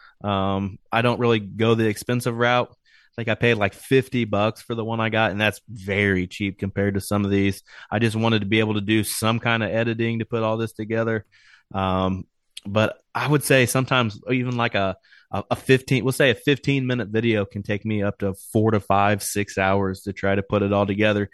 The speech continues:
'cause I wanna make it look smooth. Uh, I may be adding audio. I may be taking audio out. Like, we hunt a place right along I seventy that literally butts up to I seventy.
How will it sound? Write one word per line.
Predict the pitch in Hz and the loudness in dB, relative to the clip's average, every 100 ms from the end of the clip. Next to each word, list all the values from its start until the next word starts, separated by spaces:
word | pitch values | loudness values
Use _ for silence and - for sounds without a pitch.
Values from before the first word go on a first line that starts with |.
| - - | -14 -8
'cause | 117 | -2
I | |
wanna | 117 131 127 | 0 0 2
make | 127 127 | 0 0
it | 101 | -2
look | 107 120 113 | 0 0 -2
smooth. | - 113 113 127 131 123 - _ _ _ - | -8 -4 0 2 2 2 -2 _ _ _ -12
Uh, | 95 | -8
I | 95 98 | -2 0
may | 104 104 | 2 0
be | 101 104 107 | 2 -2 0
adding | 104 113 110 | 2 2 0
audio. | 110 110 113 113 110 | 0 0 0 0 0
I | 104 | -2
may | 104 104 | -2 -2
be | 104 | -4
taking | 107 110 107 95 | -4 -6 -6 0
audio | 98 101 98 90 | 0 2 -2 0
out. | 101 107 - | 2 2 0
Like, | 104 101 | -2 -2
we | 117 104 | -4 -2
hunt | 123 - | -4 -4
a | 107 | -8
place | - 113 104 - | -2 -2 -2 0
right | 104 107 | 0 2
along | 107 104 | 0 -2
I | 98 104 | 0 -2
seventy | - 107 110 113 117 117 _ _ _ | 0 -2 -2 -2 -2 -4 _ _ _
that | 101 | -6
literally | 101 113 120 110 | 0 2 4 2
butts | 98 107 110 110 | 2 0 0 -2
up | 107 | -2
to | - | -2
I | 101 | -2
seventy. | 104 107 107 110 113 | -2 -4 -4 -2 -4